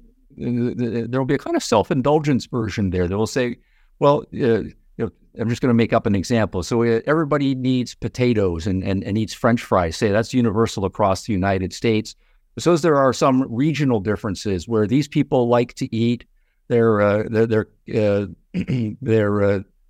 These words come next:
their French fries with salt on them. These ones like have vinegar on them. These ones like to dip them in mayonnaise. These ones like ketchup. These ones like bar-, barbecue sauce. So you've got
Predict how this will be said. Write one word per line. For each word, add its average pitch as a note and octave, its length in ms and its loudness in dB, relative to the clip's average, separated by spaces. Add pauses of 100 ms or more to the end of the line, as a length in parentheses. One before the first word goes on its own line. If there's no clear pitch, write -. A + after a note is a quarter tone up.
their A2+ 140 -2
French B2 220 0
fries A2+ 300 0
with G#2+ 120 -4
salt C3+ 340 0
on G2+ 220 -2
them. F2 260 -8
These G#2+ 180 -6
ones A#2 220 0
like A2+ 260 0 (300)
have G#2+ 160 0
vinegar G#2 500 0
on F2+ 120 -2
them. E2+ 120 -10
These A2 200 -4
ones B2 160 0
like A2+ 160 2
to A2 80 -4
dip A#2 240 -4
them G#2 120 0
in G2+ 140 0
mayonnaise. G#2 500 0
These G2+ 160 -4
ones A2 140 -2
like A2 180 2
ketchup. G#2+ 420 0
These G#2 180 -4
ones G#2+ 140 0
like G2 180 -2
bar-, A2+ 180 4 (200)
barbecue A2 420 0
sauce. F2+ 320 -4
So - 80 -4
you've A2 100 -2
got C3 260 2